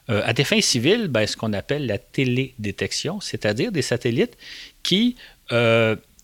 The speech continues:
surveillent la Terre, photographient tout ce qui se passe à la surface de la Terre pour des fins, par exemple, de planifier, de suivre les récoltes, voir comment les récoltes se, se, se développent un peu partout sur Terre pour prévoir quelle quantité de céréales on aura un peu partout,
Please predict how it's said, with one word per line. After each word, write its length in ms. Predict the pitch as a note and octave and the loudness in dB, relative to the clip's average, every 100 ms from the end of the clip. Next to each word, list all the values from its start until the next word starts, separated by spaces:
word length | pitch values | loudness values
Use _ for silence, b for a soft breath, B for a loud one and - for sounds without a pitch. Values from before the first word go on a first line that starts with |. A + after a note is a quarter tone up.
| _ _ | _ _
surveillent 640 | - - - F3 D3 E3+ F#3 | -10 -4 2 4 6 4 4
la 140 | A2+ | 4
Terre, 200 | C#3+ E3+ | 4 2
photographient 460 | - D#3 D#3 F3 A3+ | 2 4 4 2 0
tout 120 | F3+ | 0
ce 80 | - | -2
qui 80 | |
se 40 | - | 0
passe 200 | G3+ E3+ | 0 0
à 60 | |
la 80 | A2+ | -2
surface 320 | - - C3+ | -2 0 0
de 60 | B2 | 2
la 60 | G#2+ | 0
Terre 240 | D3 G3+ | 0 0
pour 160 | - A2+ | 0 2
des 160 | A#2+ | 2
fins, 200 | - E3+ | 2 -2
par 180 | - A2 | 2 0
exemple, 420 | G#2 A2+ D3 C3 | 2 0 0 0
de 80 | A2 | -2
planifier, 640 | - A#2 A2 - B2+ G#2+ G#2+ | 0 -2 -2 -4 -2 0 0
de 40 | |
suivre 360 | - - D3 B2 | 0 2 4 4
les 80 | |
récoltes, 480 | G#2+ G#2 A#2 G3 - B B B B | 4 2 2 0 -4 B B B B
voir 280 | G#2+ C3 B2 | 2 2 2
comment 240 | G#2+ A#2 | -2 -2
les 120 | A2 | 0
récoltes 460 | G2+ G2 A#2 B2 A#2 | -2 -2 -2 -2 -2
se, 280 | - G#2+ G2 | -2 -2 -2
se, 400 | - F#2+ F#2 G2 | -2 -4 -4 -6
se 160 | - | -2
développent 480 | F#2+ G#2 F#2+ A#2+ B2+ | 0 0 2 0 0
un 120 | - F#2 | -4 -4
peu 120 | A2+ | 0
partout 280 | A2 - B2+ | -2 -2 -6
sur 180 | G#2 | -6
Terre 220 | - B2 B2+ | -4 -4 -4
pour 160 | G#2+ | -6
prévoir 380 | - G#2 A2+ B2+ | -2 0 0 0
quelle 180 | F3 G3 | -2 0
quantité 460 | C#3+ - - C#3 | -2 -2 -6 -6
de 140 | B2 G2+ | -4 -4
céréales 480 | - G#2+ G2+ B2 A#2+ | 0 0 2 2 4
on 120 | G#2 | 4
aura 240 | G2 A2 | 4 2
un 20 | |
peu 160 | A2 G#2 | 0 -4
partout, 420 | - - - E3+ | -4 -8 -6 -8